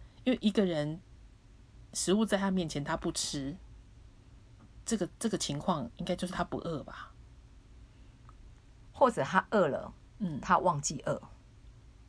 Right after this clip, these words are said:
Speaker 2: 就是他
Speaker 1: 怎么那么好，可以传染给我吗？
Speaker 2: <laughs> 对，很多小孩，
Speaker 1: <laughs>
Speaker 2: 呃，玩笔吃重要啊。
Speaker 1: 哦，玩笔吃，对，对，对，很多是这样子的。
Speaker 2: 对啊，就是，
Speaker 1: 嗯。
Speaker 2: 就，哎，很有趣哦。
Speaker 1: 嗯。
Speaker 2: 如果小孩在睡觉，我们就觉得没有关系啊，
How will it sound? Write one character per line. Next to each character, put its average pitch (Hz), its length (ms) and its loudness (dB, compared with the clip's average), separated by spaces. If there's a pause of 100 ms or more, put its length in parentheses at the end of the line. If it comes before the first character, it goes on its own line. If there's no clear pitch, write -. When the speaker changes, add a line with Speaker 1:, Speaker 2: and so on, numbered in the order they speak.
(300)
Speaker 2:
就 175 120 -2
是 170 180 0
他 - 100 -10
Speaker 1:
怎 196 140 6
么 190 60 10
那 226 100 10
么 202 100 12
好， 160 180 8
可 196 120 6
以 185 40 6
传 175 180 4
染 180 120 2
给 160 140 4 (100)
我 - 80 8
吗？ - 140 8 (520)
Speaker 2:
<laughs> - 600 12
对， 415 140 12
很 349 120 8
多 427 120 12
小 277 200 12
孩， 233 200 12 (160)
Speaker 1:
<laughs> - 180 -10
Speaker 2:
呃， 226 220 8
玩 185 280 12
笔 156 260 0
吃 - 240 2
重 180 280 4
要 160 160 8
啊。 123 300 2 (160)
Speaker 1:
哦， 196 80 4
玩 190 140 4
笔 175 60 -2
吃， 180 140 -4
对， 170 260 4
对， - 200 -6
对， - 280 -10
很 160 100 -6
多 165 120 -4
是 165 80 -8
这 180 160 6
样 165 80 6
子 - 0 - (180)
的。 233 60 -2
Speaker 2:
对 214 80 -2
啊， - 60 -12
就 208 120 6
是， 190 260 4
Speaker 1:
嗯。 - 80 -12 (440)
Speaker 2:
就， 320 180 6
哎， 262 180 2
很 233 160 6
有 240 160 8
趣 190 260 4
哦。 160 280 8
Speaker 1:
嗯。 - 100 -6
Speaker 2:
如 202 120 8
果 214 100 8
小 - 140 4
孩 139 80 2
在 180 100 6
睡 170 220 2
觉， 143 380 4
我 - 40 -4
们 147 140 0
就 190 100 4
觉 175 160 0
得 156 100 2
没 190 100 8
有 175 80 8
关 156 200 4
系 147 180 -2
啊， 139 220 0